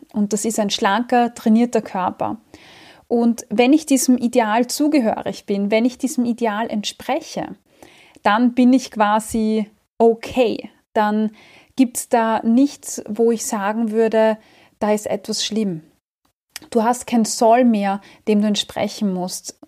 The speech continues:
Und, äh, dementsprechend bist du quasi in einer angenehmen Position, in einer angenehmen, ja, Situation, würde ich jetzt so sagen.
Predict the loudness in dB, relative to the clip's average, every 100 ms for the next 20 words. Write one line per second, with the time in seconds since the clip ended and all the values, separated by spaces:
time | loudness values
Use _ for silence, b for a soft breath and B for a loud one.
0 | _ -6 -4 -4 -4 -4 -2 -2 -2 -2
1 | 0 0 0 0 -2 -2 B B B B
2 | -2 0 -2 0 0 0 0 -2 0 0
3 | 0 2 0 -2 -4 0 2 2 2 2
4 | 2 0 -2 -2 -2 -4 -4 2 2 4
5 | 2 0 -2 -4 b b b b -4 -2
6 | 2 2 2 0 0 0 -2 -4 _ _
7 | _ _ -2 0 0 -6 _ _ _ _
8 | _ _ _ _ _ _ _ -20 -8 -2
9 | 2 2 2 0 -2 0 -2 -4 -6 -6
10 | -6 -8 -8 -8 -8